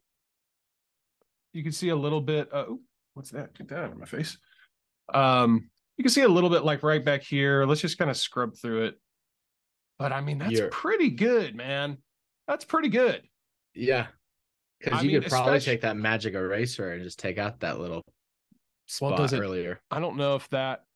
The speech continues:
Speaker 1: I don't know if that, that's a feature on the, the stills. I'm not seeing that on the design.
Speaker 2: Oh, gotcha,
Speaker 1: But
Speaker 2: gotcha.
Speaker 1: still, here's, here's my thing. I mean, looking at, uh, like, looking at my background, this is, this is the same background that you're looking at now. If you're watching here, I'll, I'll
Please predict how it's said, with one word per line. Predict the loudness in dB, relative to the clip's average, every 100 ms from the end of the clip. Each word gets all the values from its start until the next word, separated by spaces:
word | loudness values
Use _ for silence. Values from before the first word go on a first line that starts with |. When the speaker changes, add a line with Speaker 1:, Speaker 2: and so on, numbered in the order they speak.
| _ _ _ _
Speaker 1:
I | -4
don't | -2
know | -2
if | -4
that, | -8 -6
that's | -8
a | -10
feature | -10 -10 -2
on | 0
the, | 0 -6 -8
the | -4
stills. | -2 2 2 2
I'm | 0
not | -2 -2
seeing | -6 -2 0 0
that | -2 -4
on | -4 -6
the | -8
design. | -8 -6 0 0 2 -2 -6 -10 -14 _ _ -8
Speaker 2:
Oh, | -8 -4
gotcha, | -2
Speaker 1:
But | -2 -2
Speaker 2:
gotcha. | -6 -8 -6
Speaker 1:
still, | 2 4 4
here's, | 4 2 2
here's | 0 0
my | -4
thing. | 0 -2 0
I |
mean, | -4 -4
looking | -2 -2 0 -2 -2
at, | -4 -2 -4 -6 -10 -12 -14 _ _ _ _
uh, | 0 0 0 -2
like, | -4
looking | -2 -2 0 -2
at | -2
my | -4 -4
background, | -4 -6 -6 -8 -10
this | -10
is, | -10 -8
this | -8 -6
is | -6 -10 -12
the | -10
same | -4 -2 0
background | -2 -2 -4 -4
that | -4
you're | -6
looking | -6 -6
at | -8 -6
now. | -4 -2 0 -2
If | -6 -10
you're | -10
watching | -2 0 0 -6 -12
here, | -10 -4
I'll, | -2 -2 -4 _
I'll | -14 -14